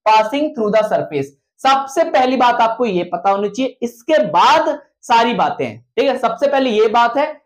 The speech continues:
इसके बाद के बाद सारी बातें होंगी जो भी हैं, ठीक है ना? ये definition आपको पहले पता होनी चाहिए। अब देखो इसका मतलब क्या है, ये जानते हैं हम। इस, उठाएंगे वही point charge को उठाते हैं पहले तो। मान लो एक point charge है plus q,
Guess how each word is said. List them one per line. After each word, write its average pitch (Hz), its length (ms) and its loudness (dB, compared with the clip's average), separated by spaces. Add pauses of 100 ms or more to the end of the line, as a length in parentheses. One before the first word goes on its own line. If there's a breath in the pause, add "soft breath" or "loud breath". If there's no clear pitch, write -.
इसके 302 280 -2
बाद 240 320 2
के 311 260 0
बाद 233 320 2
सारी 208 280 0
बातें 190 280 0
होंगी 208 300 -2
जो 208 220 2
भी 208 180 -2
हैं, 160 180 -4 (280)
ठीक 226 100 -2
है 311 60 2
ना? 285 80 -2
ये 269 280 -2
definition 269 480 -2
आपको 233 200 -4
पहले 202 280 -2
पता 170 240 -4
होनी 135 220 -4
चाहिए। 120 360 -10 (380)
अब 175 160 0
देखो 202 160 0
इसका 208 200 -2
मतलब 208 360 -2
क्या 220 120 -2
है, 208 60 2
ये 175 120 0
जानते 120 360 -6
हैं 120 140 -16 (480)
हम। 311 200 2
इस, 285 120 -2
उठाएंगे 233 600 0
वही 247 280 0 (180)
point 220 260 -2
charge 220 240 0
को 226 80 -2
उठाते 214 300 -2
हैं 196 100 -6
पहले 185 180 -4
तो। 196 100 -12 (400)
मान 175 200 0
लो 220 60 0
एक 226 140 -4
point 202 240 -4
charge 196 280 0
है 226 60 -4
plus 185 320 -4
q, 277 180 -4